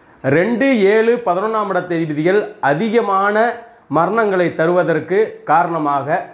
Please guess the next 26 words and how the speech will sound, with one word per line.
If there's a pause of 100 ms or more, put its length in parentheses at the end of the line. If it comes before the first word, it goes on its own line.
அமைகிறார்கள். (920)
நம்ம
சாஸ்திரங்கள்
என்ன
சொல்லியிருக்குன்னா, (140)
ரெண்டு,
மூணு, (200)
ஏழு, (100)
எட்டு, (120)
பதினொன்னாம்
இடங்கள் (120)
மாரக
ஸ்தானங்கள் (240)
அப்படின்னு
வந்து
சொல்றாங்க. (720)
ஆனா
அந்த (100)
மாரக
ஸ்தானங்களில் (180)
இந்த (100)
ரெண்டு, (200)
ஏழு (180)
மிக
கடுமையான (160)
அனைத்து